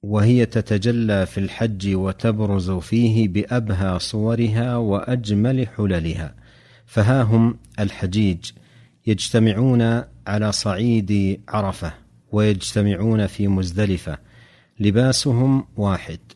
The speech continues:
ومقصودهم واحد، ومعبودهم واحد، وأعمالهم واحدة، وقبلتهم واحدة، ومتبوعهم رسول الله صلى الله عليه وسلم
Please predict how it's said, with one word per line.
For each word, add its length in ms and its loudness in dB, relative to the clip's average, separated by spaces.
ومقصودهم 1120 0
واحد، 560 -2
ومعبودهم 1080 0
واحد، 520 -2
وأعمالهم 840 0
واحدة، 500 -4
وقبلتهم 880 2
واحدة، 520 -2
ومتبوعهم 840 2
رسول 380 0
الله 400 2
صلى 300 -2
الله 400 0
عليه 460 0
وسلم 840 -2